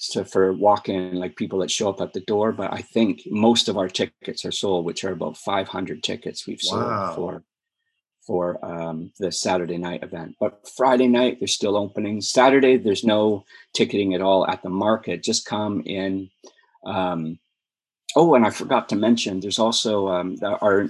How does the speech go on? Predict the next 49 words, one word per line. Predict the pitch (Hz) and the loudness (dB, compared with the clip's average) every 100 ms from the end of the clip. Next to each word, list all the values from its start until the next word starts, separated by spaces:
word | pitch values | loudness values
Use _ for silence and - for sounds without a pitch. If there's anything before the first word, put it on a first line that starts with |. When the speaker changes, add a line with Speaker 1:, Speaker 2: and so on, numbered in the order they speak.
| - | 4
Speaker 1:
local | 117 120 123 110 | 6 6 6 4
Newham | 104 113 110 98 | 6 6 4 2
Cycle | - 110 123 | 0 2 0
Club | 120 - 90 | 0 0 0
is | 92 | -4
doing | - 104 95 | -4 -4 -2
a | |
Ride | 85 90 98 98 | -2 -2 -2 -4
for | - | -6
Pride. | 92 - 92 113 135 127 _ - - | -8 -4 -2 0 -2 -8 _ -20 -6
Speaker 2:
Yeah. | 127 92 - | -6 -4 -6
Speaker 1:
So | 95 | -4
they're, | 92 107 104 101 | -2 -2 -4 -4
um, | 104 98 95 90 95 _ _ | 0 0 0 -2 -6 _ _
they're | 107 | -2
gonna | 107 | 0
be | 101 95 | 2 2
riding | 98 101 104 101 | 4 2 2 -2
up | - | -4
and | 95 | -4
down | 101 95 | -2 -2
the | 92 | -2
streets | - - 92 87 - | -2 2 2 2 -4
of | 90 82 | -4 -6
Forest | - 98 90 - | -2 -2 -2 -2
Gate | 90 85 80 | -2 -2 -4
with | 82 - | -10 -6
their | 82 78 80 - _ _ _ _ _ | -6 -6 -10 -18 _ _ _ _ _
decorated | - 92 95 90 85 80 | -2 0 4 4 2 -2
bikes | 78 80 - - | -2 -4 -4 -8
and | 90 | -8
stuff | - - 101 | -6 -6 -4
like | - - | -4 -2
Speaker 2:
Oh, | 202 | -2
Speaker 1:
that. | 160 165 | -2 -2
Speaker 2:
fun. | 202 104 - _ _ _ - - | -6 -8 -18 _ _ _ -20 -4
Speaker 1:
So, | - 120 | 4 6
I | 117 | 8
mean, | 117 120 | 8 6
you | 131 | 6
can | 117 104 | 4 4
join | 127 113 110 | 6 6 4
in | 101 95 | 2 0
with | 90 - | -2 2
that. | 127 135 127 - | 4 6 4 0
You | 95 | -6
can | - 90 | -6 -6
do, | 92 92 90 92 | -2 0 0 -4
um, | 85 87 82 80 78 | -6 -8 -8 -8 -10